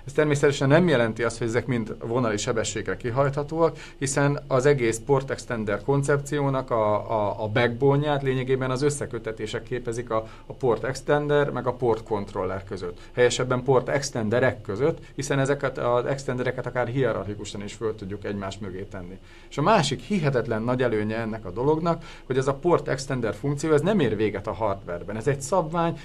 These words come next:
ezt vannak, ö, olyan gyártók, amik szoftverben is megvalósították, tehát egyes virtualizációs platformon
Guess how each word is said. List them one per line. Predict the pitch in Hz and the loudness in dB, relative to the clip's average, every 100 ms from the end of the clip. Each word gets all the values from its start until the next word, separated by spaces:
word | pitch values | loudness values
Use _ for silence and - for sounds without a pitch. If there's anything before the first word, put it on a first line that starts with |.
| - | -8
ezt | 139 - | -6 0
vannak, | 175 135 110 110 | 2 2 0 -4
ö, | 123 | -2
olyan | 113 110 131 110 | 0 2 4 4
gyártók, | 123 147 160 151 | 2 0 0 -2
amik | 143 | -2
szoftverben | 143 165 143 117 101 101 | 2 0 2 0 0 -4
is | 98 | -4
megvalósították, | 131 135 117 101 113 113 123 165 147 | -4 -2 -2 -4 -6 -6 -6 -4 -2
tehát | 156 156 151 - - - - - | 0 0 0 -12 -18 -20 -10 4
egyes | - 151 127 | 6 6 4
virtualizációs | 139 175 175 117 110 107 120 104 | 4 2 4 2 2 0 -4 -6
platformon | - 139 143 160 160 165 165 | -2 -2 -2 -2 0 0 -2